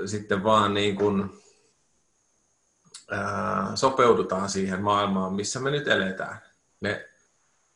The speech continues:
tolla tyylillä niin yksikään koronaviruspotilas ei tuu sairaalassa hoidettua, eikä,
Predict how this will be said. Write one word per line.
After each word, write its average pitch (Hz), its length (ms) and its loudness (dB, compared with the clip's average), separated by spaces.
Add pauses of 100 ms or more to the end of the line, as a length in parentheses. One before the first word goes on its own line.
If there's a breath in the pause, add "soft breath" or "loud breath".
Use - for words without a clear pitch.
(500)
tolla 117 300 6
tyylillä 120 480 2
niin 120 240 0
yksikään 113 640 2 (300)
koronaviruspotilas 107 1300 4
ei 104 220 2
tuu 104 160 0
sairaalassa 101 680 2
hoidettua, 95 680 0
eikä, 98 380 -2